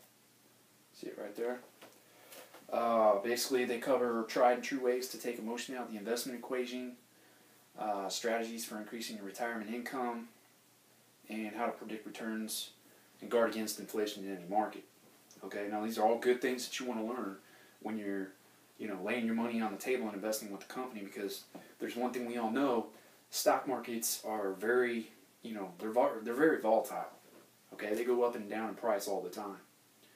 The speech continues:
All right, so you wanna be able to guard against, you know, some of your investments going down in price and losing money. All right. Uh, I'm not gonna cover everything that's in the book today. That would take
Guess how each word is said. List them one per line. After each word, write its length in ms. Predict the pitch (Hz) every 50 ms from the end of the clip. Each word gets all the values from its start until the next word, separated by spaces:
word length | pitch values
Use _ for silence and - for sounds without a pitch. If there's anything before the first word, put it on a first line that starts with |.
| _ - - - - -
All 60 | 104 101
right, 160 | 95 95 -
so 240 | - 110 101 98 95 - - - - - - - -
you 100 | 120 113
wanna 300 | 123 117 110 104 101 95
be 100 | - 113
able 160 | 120 110 107 101
to 100 | 95 92
guard 460 | - 107 107 113 117 - 117 110 - - - - - - - - - -
against, 680 | - - - 123 123 127 123 226 - - - - - - - _ _ _ _ _ _ _ - _ -
you 120 | 113 117
know, 280 | 113 107 101 95 87 - - _ _ _ _ _ _ -
some 180 | - - 151
of 60 | 147 131
your 100 | 123 113
investments 640 | 101 98 107 123 123 120 - 113 107 101 98 -
going 220 | - 131 117 113 101
down 160 | 107 110 107
in 60 | 95
price 340 | - - 110 110 107 - 92
and 100 | 90 90
losing 260 | 104 113 - 98 92
money. 260 | 95 110 117 113 - - - - _ _ _ _ _ _ _ - - - -
All 80 | - -
right. 220 | 90 92 104 107 - - - - - - _ _ _ _ - - - - - _ _ _ -
Uh, 360 | - 117 117 113 107 101 - - - - - - - - - - - - _ _ _ _ _ _ - - - - -
I'm 160 | - 143 147
not 140 | 151 156 156
gonna 160 | 160 147 -
cover 340 | - 165 160 147 147 139 127
everything 380 | 120 131 139 135 147 147 143 143
that's 160 | 135 - -
in 80 | 151
the 80 | 139 123
book 260 | 117 131 139 143 139
today. 360 | - 147 143 139 143 143 147
That 120 | 127 120 110
would 120 | 104 104
take 180 | - 120 98